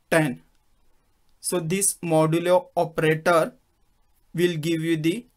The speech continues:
remainder after dividing n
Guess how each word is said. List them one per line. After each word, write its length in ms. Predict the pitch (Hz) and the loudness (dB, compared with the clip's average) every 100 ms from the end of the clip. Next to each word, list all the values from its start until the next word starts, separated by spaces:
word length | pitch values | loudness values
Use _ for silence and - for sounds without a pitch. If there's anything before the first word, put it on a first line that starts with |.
| _ _ | _ _
remainder 760 | 185 165 160 170 170 165 170 135 - _ _ _ - | -2 0 2 0 -2 0 2 0 -6 _ _ _ 2
after 380 | 160 160 175 | 2 4 0
dividing 680 | 175 156 151 160 160 180 240 - _ _ _ _ _ _ | 2 2 4 4 2 -2 -4 -8 _ _ _ _ _ _
n 420 | 185 175 165 247 | 2 4 2 -4